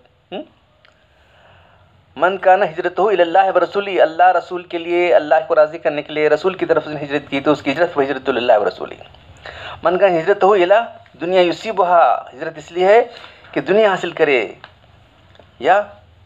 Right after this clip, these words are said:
किसी औरत से निकाह करे तो उसी, उसी लिए समझाएगी। तो ये पहली हदीस बुखारी में भी और मिशकात में भी। तो इस हदीस ने हमको दिया कि जो है शुरू कहाँ से होता है काम।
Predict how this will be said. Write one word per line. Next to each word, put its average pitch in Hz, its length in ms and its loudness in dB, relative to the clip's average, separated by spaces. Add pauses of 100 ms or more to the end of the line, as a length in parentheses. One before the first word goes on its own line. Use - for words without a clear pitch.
(200)
किसी 180 180 -2
औरत 220 180 4
से 220 120 -6
निकाह 180 220 0
करे 156 180 -6
तो - 100 -14
उसी, - 140 -16
उसी - 180 -16
लिए 170 100 -10
समझाएगी। 110 480 -2 (2000)
तो 190 60 -4
ये 190 60 2
पहली 220 320 0
हदीस - 320 -6 (2750)
बुखारी 156 320 -2
में 175 140 -4
भी 190 180 -12
और 131 300 0 (200)
मिशकात 170 400 -2
में 170 100 -6
भी। 185 160 -14 (500)
तो 180 80 0
इस 180 120 -2
हदीस 185 300 -2
ने 202 60 2
हमको 185 200 0
दिया 185 220 2
कि 190 120 -4
जो 175 100 -6
है 190 260 -4
शुरू 208 200 -2
कहाँ 214 240 0
से 214 100 0
होता 208 240 2
है 160 160 2 (960)
काम। 190 220 0